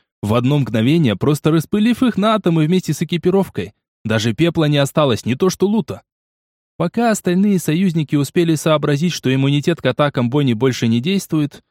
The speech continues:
мы тоже умудрились потерять около трети всего состава. На Храмовой площади сейчас творилась самая настоящая вакханалия, со зверевшим Драколичем как гвоздём программы.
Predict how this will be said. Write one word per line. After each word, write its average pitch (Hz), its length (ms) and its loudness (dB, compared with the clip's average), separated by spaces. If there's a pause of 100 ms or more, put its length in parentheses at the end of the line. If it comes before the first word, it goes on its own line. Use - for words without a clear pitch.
(260)
мы 160 160 2
тоже 208 280 2
умудрились 170 520 0
потерять 185 440 0
около 156 320 0
трети 208 300 -4
всего 143 300 -2
состава. 113 600 -2 (400)
На 110 160 -2
Храмовой 127 460 0
площади 131 440 -2
сейчас 139 420 -4
творилась 120 440 0
самая 170 320 0
настоящая 147 600 0
вакханалия, 127 800 -2 (260)
со 180 200 -2
зверевшим 190 540 -2
Драколичем 175 600 -2
как 170 160 0
гвоздём 160 400 2
программы. 135 640 -2